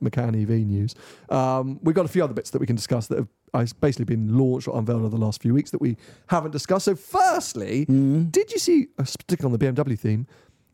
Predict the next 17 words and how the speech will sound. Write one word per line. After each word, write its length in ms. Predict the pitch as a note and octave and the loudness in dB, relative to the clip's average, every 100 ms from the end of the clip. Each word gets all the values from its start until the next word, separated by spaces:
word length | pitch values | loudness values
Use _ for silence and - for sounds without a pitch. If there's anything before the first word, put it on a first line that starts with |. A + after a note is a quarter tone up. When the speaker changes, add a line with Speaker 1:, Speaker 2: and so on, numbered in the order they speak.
| _ - | _ -2
Speaker 1:
they're 140 | A3 | 0
bringing 300 | A3 C4 C#4 | 0 0 0
back 260 | A#3+ A3 - | 0 -2 2
a 80 | G3 | 2
manual 680 | F#3+ G#3 G#3+ G#3 G#3+ G#3 | 4 4 4 4 4 4
Z 240 | F#3 G#3 G3 | 4 2 0
four. 580 | - - B3+ G3+ G#2+ F2 - - | -2 -2 0 2 -2 -6 -8 -2
Speaker 2:
Are 380 | F3+ B3 F#4+ | 0 0 0
they? 140 | A#3+ D3+ A#2+ | -2 -2 2
Speaker 1:
Yeah. 760 | B3+ A4 B4 B4+ C5 C5 F#4 G#3+ _ | 2 4 4 2 2 2 2 -2 _
Speaker 2:
What, 300 | - E4 - | 0 0 2
like 220 | A3 A#3 A#3 | 0 0 0
the 80 | |
bread 260 | G3+ D4 B3+ | 2 2 2
van 220 | F3+ D3 | -2 0
one? 240 | F3+ D4 - - - | 2 0 -2 -10 -2
Speaker 1:
No. 400 | F3+ G3+ A#2 A#2 | 2 2 2 -2